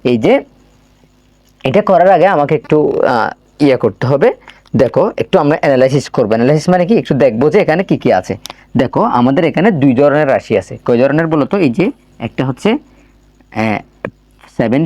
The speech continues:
পি প্লাস থ্রি কিউ মাইনাস ফাইভ আর হোল স্কয়ার, তাই না? আরেকটা আছে কত? সেভেন পি প্লাস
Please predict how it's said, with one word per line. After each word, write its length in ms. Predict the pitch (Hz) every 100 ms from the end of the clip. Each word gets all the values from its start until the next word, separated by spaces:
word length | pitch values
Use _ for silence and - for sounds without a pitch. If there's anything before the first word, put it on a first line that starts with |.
| 160
পি 120 | 160 254 - _ _
প্লাস 440 | 127 101 127 220 - _ _ -
থ্রি 320 | 120 139 233 - _ -
কিউ 320 | 131 143 220 -
মাইনাস 500 | 117 113 185 233 -
ফাইভ 300 | 120 117 135
আর 180 | 170 240 - _ _ _ _ _ _ _ _ _ _ - -
হোল 200 | 143 143
স্কয়ার, 320 | 123 - 117 101
তাই 140 | 160
না? 120 | 220 151
আরেকটা 320 | 110 117 160
আছে 140 | 151 180
কত? 120 | 170 190 208
সেভেন 260 | 120 127 156
পি 160 | 151 190 262 - _
প্লাস 260 | - 127